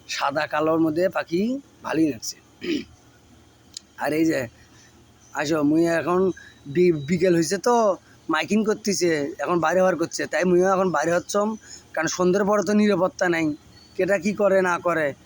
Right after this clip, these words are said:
এই জন্য মুই বাইরে হচ্ছম, কারণ সন্ধ্যা হয়ে যাচ্ছে। মুই অল্প সময়ের জন্য আসছম, আরও অনেক কিছু দেখার বাকি আছে, সময় নেই। এই যে মুই বাইরে হনু, বাইরে হইয়া দেখছেন, ওই যে মুই এলে চিড়িয়াখানার সামনে, আর হো, হ, ভালো কথা।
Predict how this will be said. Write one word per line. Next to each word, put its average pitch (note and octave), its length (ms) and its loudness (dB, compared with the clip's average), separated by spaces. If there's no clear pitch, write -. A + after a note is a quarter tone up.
এই E3+ 120 -2
জন্য G3 160 0
মুই G3+ 160 2
বাইরে E3+ 260 0
হচ্ছম, C3+ 320 -6
কারণ D#3+ 260 0
সন্ধ্যা F#3+ 400 2
হয়ে F3+ 200 2
যাচ্ছে। E3 300 -4
মুই G#3+ 140 0
অল্প A3 220 2
সময়ের A3+ 280 2
জন্য B3+ 180 2
আসছম, G3+ 320 0
আরও G3 260 4
অনেক A#3 240 0
কিছু G#3+ 180 -2
দেখার G3+ 240 2
বাকি E3+ 280 0
আছে, D3+ 240 -2
সময় G3 300 0
নেই। C#3+ 180 -4
এই F3 100 0
যে F#3+ 60 2
মুই G3 140 2
বাইরে E3+ 260 0
হনু, G#3+ 240 2
বাইরে F3+ 300 0
হইয়া A3+ 240 2
দেখছেন, A3+ 400 -2
ওই G3 380 4
যে E3+ 160 0
মুই F3 180 2
এলে F#3+ 180 2
চিড়িয়াখানার F3+ 480 0
সামনে, D#3+ 300 0
আর D#3 160 0
হো, G3 160 4
হ, F3+ 60 2
ভালো E3 220 2
কথা। D#3+ 280 -2